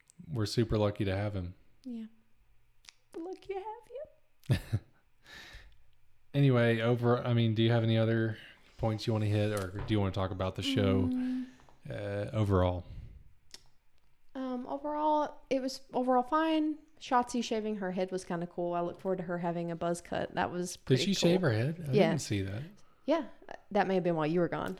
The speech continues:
Speaker 1: Okay,
Speaker 2: Um,
Speaker 1: I
Speaker 2: it
Speaker 1: may
Speaker 2: was,
Speaker 1: have missed
Speaker 2: it
Speaker 1: that.
Speaker 2: was a, a video segment.
Speaker 1: Oh.
Speaker 2: Um, but I read on Reddit that I think her sister maybe has cancer, and so
Speaker 1: Ah.
Speaker 2: she was, like, planning to shave it anyway,
Speaker 1: Yeah.
Speaker 2: but, and they kinda put it in, but I'm kinda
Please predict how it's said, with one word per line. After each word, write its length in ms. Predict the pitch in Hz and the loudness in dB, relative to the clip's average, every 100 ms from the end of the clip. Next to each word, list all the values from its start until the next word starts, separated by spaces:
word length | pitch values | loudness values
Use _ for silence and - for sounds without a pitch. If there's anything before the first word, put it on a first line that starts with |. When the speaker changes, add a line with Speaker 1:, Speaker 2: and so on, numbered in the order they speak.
| - | -4
Speaker 1:
Okay, 220 | 120 107 | -4 -2
Speaker 2:
Um, 240 | 101 - 117 | -4 -4 0
Speaker 1:
I 40 | |
Speaker 2:
it 40 | 113 | 2
Speaker 1:
may 0 | |
Speaker 2:
was, 100 | 117 | 2
Speaker 1:
have 60 | 101 | 0
missed 240 | 101 - | -4 -2
Speaker 2:
it 40 | 240 | -2
Speaker 1:
that. 80 | |
Speaker 2:
was 220 | 214 208 180 | 0 0 0
a, 360 | 151 147 143 - - - | -2 -2 -6 -10 -18 -14
a 100 | 151 | -12
video 400 | 156 156 151 147 | -8 -6 -6 -6
segment. 540 | 165 156 160 156 - - - - - - | -6 -6 -6 -8 -10 -16 -18 -18 -14 -6
Speaker 1:
Oh. 60 | |
Speaker 2:
Um, 200 | 165 139 | -2 -2
but 120 | 147 - | 0 0
I 60 | |
read 180 | 185 220 | 2 2
on 180 | 208 160 | 2 2
Reddit 400 | 147 156 170 165 | 2 4 4 4
that 280 | 151 - - - - | 2 0 -4 -12 -10
I 40 | |
think 200 | - 196 | -8 -8
her 140 | - | -6
sister 420 | - - 185 - 202 | -6 -4 -4 -4 -2
maybe 360 | 202 202 202 | 0 0 0
has 180 | 185 180 | -2 -4
cancer, 580 | - 175 175 - 196 185 | -4 -4 -4 -6 -4 0
and 140 | 185 175 | 0 -2
so 420 | 170 160 156 156 | -2 -2 0 -2
Speaker 1:
Ah. 40 | 151 | -4
Speaker 2:
she 180 | - 175 | -4 -2
was, 100 | 165 | 0
like, 220 | 135 - | -2 -4
planning 500 | - 170 165 165 170 | -12 -10 -8 -6 -6
to 60 | 170 | -6
shave 380 | - 175 165 165 | -6 -2 0 0
it 60 | |
anyway, 280 | 170 175 170 | -2 -2 0
Speaker 1:
Yeah. 40 | 165 | 0
Speaker 2:
but, 140 | 165 | 0
and 120 | 170 | 0
they 100 | 160 | -2
kinda 220 | 156 151 147 | -2 -4 -2
put 140 | 170 | -2
it 80 | 156 | 0
in, 200 | 156 165 | 0 0
but 220 | 160 - - - - - | 0 -2 -8 -20 -14 -8
I'm 80 | 262 | -4
kinda 320 | - 381 | 0 0